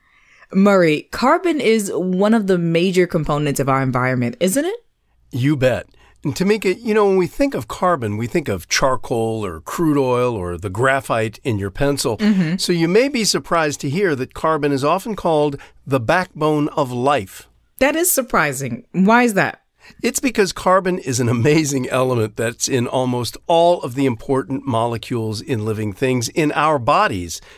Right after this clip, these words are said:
Speaker 2: not counting water.
Speaker 1: Mm-hmm.
Speaker 2: That's why you'll often hear it said that human beings are a carbon-based life form. And I learned
Speaker 1: Mm.
Speaker 2: there's a music group in Sweden that's <laughs> called that.
Speaker 1: <laughs> Okay, why carbon? I mean, what, what's so special about it?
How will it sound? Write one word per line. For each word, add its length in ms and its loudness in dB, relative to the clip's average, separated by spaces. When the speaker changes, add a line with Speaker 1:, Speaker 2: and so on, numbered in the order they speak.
Speaker 2:
not 240 0
counting 420 -2
water. 460 0
Speaker 1:
Mm-hmm. 180 4
Speaker 2:
That's 240 4
why 200 0
you'll 260 0
often 360 0
hear 200 0
it 140 -4
said 300 -2
that 260 -6
human 260 0
beings 460 0
are 360 0
a 100 2
carbon-based 960 -2
life 280 -2
form. 460 -6
And 400 0
I 60 2
learned 260 0
Speaker 1:
Mm. 40 -4
Speaker 2:
there's 380 -4
a 60 -4
music 380 2
group 260 -4
in 100 -4
Sweden 400 0
that's 180 -2
<laughs> 100 -6
called 300 -2
that. 380 -10
Speaker 1:
<laughs> 600 -2
Okay, 220 0
why 300 4
carbon? 580 0
I 100 2
mean, 260 2
what, 400 0
what's 200 -4
so 80 4
special 360 0
about 240 0
it? 180 -10